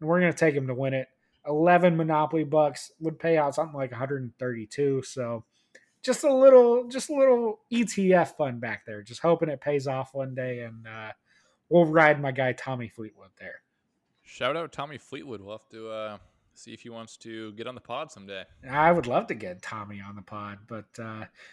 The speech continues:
Speaker 1: you know, since, uh, Grayson is not here, but I've got his plays,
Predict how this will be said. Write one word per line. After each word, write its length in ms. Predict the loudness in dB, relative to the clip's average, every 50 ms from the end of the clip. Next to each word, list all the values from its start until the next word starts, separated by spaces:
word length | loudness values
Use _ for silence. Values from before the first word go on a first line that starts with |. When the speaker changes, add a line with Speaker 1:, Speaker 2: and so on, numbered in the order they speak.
| -20 _ _
Speaker 1:
you 80 | 4 6
know, 160 | 8 8 6
since, 440 | 6 4 2 2 2 0 -2 4 6
uh, 220 | 8 8 10 8 6
Grayson 400 | 6 6 6 6 6 2 -2 -2
is 140 | -2 0
not 240 | 4 4 4 4 2
here, 360 | 0 2 2 4 4 4 2
but 440 | 2 0 -2 0 0 0 -2 -4 _ _ _ _ _ _ _ _ _ _ _ _ _ _ _ _ _ _ _ _ _
I've 160 | 0 0 2
got 220 | 4 4 4 4 4
his 180 | 2 2 0
plays, 800 | -4 -2 2 6 6 6 6 4 0 -2 -4 -6 -8 -14 -16